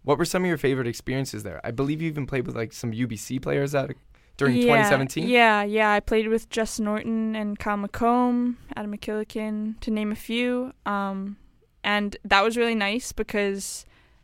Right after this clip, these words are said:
Speaker 2: I knew they were gonna be on the team right from the start, like, when I got there. So I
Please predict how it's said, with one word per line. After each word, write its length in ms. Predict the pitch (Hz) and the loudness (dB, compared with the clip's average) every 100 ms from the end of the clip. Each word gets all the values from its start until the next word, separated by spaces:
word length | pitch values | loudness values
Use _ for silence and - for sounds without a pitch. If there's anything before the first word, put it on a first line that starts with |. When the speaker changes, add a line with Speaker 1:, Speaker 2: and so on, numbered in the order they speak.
| _ | _
Speaker 2:
I 80 | 202 | 0
knew 160 | 208 208 | 2 0
they 160 | 196 | 0
were 100 | 190 | -2
gonna 200 | 196 202 | -4 -6
be 200 | 196 202 | -6 -4
on 140 | 202 202 | -4 -4
the 60 | |
team 280 | - 208 202 | -6 -6 -4
right 160 | 196 190 | -6 -6
from 140 | 202 | -6
the 80 | 190 | -6
start, 400 | - 190 190 - | -4 -4 -4 -4
like, 220 | 196 - | -8 -4
when 100 | 190 | -2
I 160 | 170 190 | -2 -2
got 220 | 196 - | -4 -4
there. 240 | 226 240 | -4 -4
So 200 | - 196 | -4 -2
I 200 | 185 180 | -2 -2